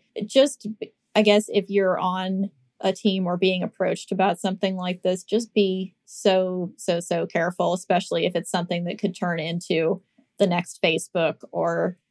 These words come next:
or even something smaller, but also is gonna pay you money, 'cause that's when you get into really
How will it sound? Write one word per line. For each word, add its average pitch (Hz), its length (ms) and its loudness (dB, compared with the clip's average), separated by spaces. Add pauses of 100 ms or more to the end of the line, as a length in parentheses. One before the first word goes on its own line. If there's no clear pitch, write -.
(140)
or 208 140 8
even 233 280 6
something 180 380 -2
smaller, 180 500 0
but 175 140 0
also 180 480 2
is 175 140 -4
gonna 175 240 -2 (340)
pay 202 140 4
you 180 200 0
money, 180 520 2 (340)
'cause 190 120 2
that's 190 280 4
when 180 140 -4
you 170 120 -4
get 170 200 2
into 170 240 -6
really 170 500 -2